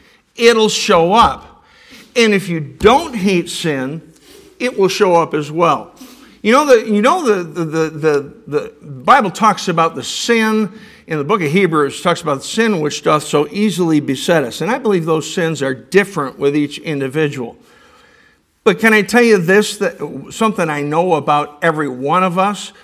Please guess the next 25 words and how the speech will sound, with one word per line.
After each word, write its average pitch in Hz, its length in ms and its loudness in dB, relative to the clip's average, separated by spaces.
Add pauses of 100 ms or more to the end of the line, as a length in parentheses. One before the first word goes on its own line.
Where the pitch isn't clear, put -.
(120)
who 160 160 -2
has 160 420 -2 (180)
besetting 147 680 2
sins? 175 580 -4
You 147 80 -6
know 156 80 -4
what 190 100 -4
our 123 100 -6
problem 170 460 -6
is? 190 320 -10 (960)
We 117 80 -12
don't 131 220 -8
hate 139 280 -4
it 95 140 -12
yet. 92 240 -18 (1900)
We 107 80 -18
don't 160 180 -8
hate 185 180 -8
it 135 120 -12
yet. - 180 -20 (1300)
And 127 140 -10
if 127 180 -14
we 160 140 -4
hated 160 440 -6
it, 110 180 -20